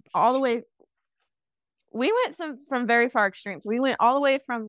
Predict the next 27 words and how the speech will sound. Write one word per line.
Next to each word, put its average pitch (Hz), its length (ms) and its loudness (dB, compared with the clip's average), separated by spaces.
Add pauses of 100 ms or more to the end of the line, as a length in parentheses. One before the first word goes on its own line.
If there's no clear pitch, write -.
episode 240 320 -2
two, 202 280 -2
where 202 140 0
I 196 100 4
said 196 220 -10
that 214 160 2
was - 160 -8
so 226 300 2
useless 220 440 -6
it 208 60 -4
could - 140 -8
have 185 80 -4
been 185 100 -2
an - 180 -10
email, 180 500 0
to 196 160 -2
this, 190 500 2
where 185 200 0
so 240 460 2
much 220 200 -4
happened 175 500 -6
that 180 100 -6
I'm 202 160 -4
like, 170 300 -10 (680)
"What - 200 -14
the - 100 -20
fuck?" - 340 -14